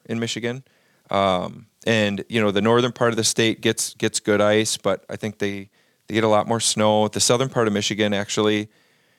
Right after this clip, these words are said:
can have a lot of fringe years where it's hand augers and, you know, we came out with the twenty-four V, which is a great price point and lighter. That's great for that market over there. They sell pretty much, once the twenty-four V came out for Strike Master, that was a,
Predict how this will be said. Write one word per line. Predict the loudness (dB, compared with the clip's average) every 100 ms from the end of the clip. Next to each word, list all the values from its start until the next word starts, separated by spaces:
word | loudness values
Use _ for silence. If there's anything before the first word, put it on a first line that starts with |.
| _ _ _ _
can | -2 0
have | 2 2
a |
lot | 4 2
of | 2
fringe | 0 0 -2
years | -4 -6 0
where | 2 4 4
it's | 0
hand | 0 0 2
augers | 2 2 2 2 0
and, | -2 -4 -6 -10 -10
you |
know, | -8 -8 -8
we | -10
came | -2 0
out | 2
with | 0
the | -4
twenty-four | -4 -2 0 2 2
V, | 2 2
which | 0 -2
is | -6
a |
great | -2 -2 0
price | -2 -2
point | -2 -2 -2
and | 0
lighter. | 2 2 2
That's | 0 -2
great | -2 -2 -4
for | -8
that | -8
market | -8 -10 -10
over | -14 -12
there. | -14
They | -6 -4
sell | 2 2 2 -2 _ _ _ _
pretty | 2 4
much, | 2 0 -8 _ _ _ _ _ _
once | -2 0
the | -2
twenty-four | 0 0 2 0
V | 0 -2 -6
came | -6 -2
out | -2 -2
for | -4
Strike | -2 -2 -2
Master, | -4 0 0
that | 2 0 -2
was |
a, | -10